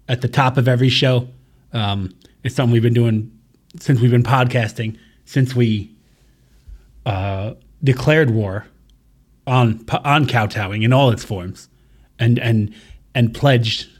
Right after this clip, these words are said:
to defend lady podcasting from the Cow Towers. Um, and go listen to our first, uh, first episode.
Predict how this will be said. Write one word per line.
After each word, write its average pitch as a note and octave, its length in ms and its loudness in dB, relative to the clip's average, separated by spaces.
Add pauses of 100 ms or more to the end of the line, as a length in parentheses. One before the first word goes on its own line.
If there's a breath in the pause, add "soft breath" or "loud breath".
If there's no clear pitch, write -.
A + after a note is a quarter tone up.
(180)
to G#2 520 -2 (440 soft breath)
defend B2+ 400 0
lady C#3+ 260 4
podcasting A2 680 -4
from C#3 220 2
the A#2 60 4
Cow B2 200 2
Towers. G2 400 -4 (800 soft breath)
Um, G2+ 400 -6 (260)
and D3+ 80 -4
go C#3+ 100 4
listen D3 240 4
to C#3 60 6
our C3 140 4
first, B2+ 440 0
uh, B2 280 4
first C#3+ 280 0
episode. B2 440 -2